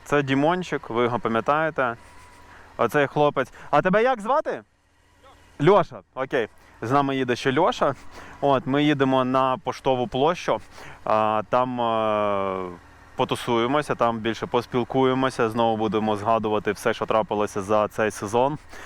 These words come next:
Будемо, коротше, кайфувати і радіти життю. <laughs> Будемо плакати, що, а, сезон закінчується. Ні. Ну, я вам скажу так, що я насправді, в принципі,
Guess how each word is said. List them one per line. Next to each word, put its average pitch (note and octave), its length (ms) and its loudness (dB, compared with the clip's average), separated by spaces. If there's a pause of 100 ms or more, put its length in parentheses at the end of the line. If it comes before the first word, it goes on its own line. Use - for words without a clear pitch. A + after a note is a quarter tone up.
(260)
Будемо, A2+ 340 2
коротше, G#2 600 0
кайфувати A#2+ 800 0 (460)
і A#2 240 2
радіти A2 600 2 (380)
життю. C3 600 2 (280)
<laughs> - 120 -2 (240)
Будемо C#3+ 340 2
плакати, D3+ 680 0 (340)
що, G3 120 2
а, E4 320 2
сезон A3 360 -2
закінчується. F3+ 580 2
Ні. D#3 200 2 (380)
Ну, A#3+ 100 2
я C4 80 2
вам A#3+ 120 0
скажу F#3 220 0
так, D3 200 2
що C3 120 -6
я A#3 140 0
насправді, F3 420 0
в - 60 -8
принципі, C3+ 520 0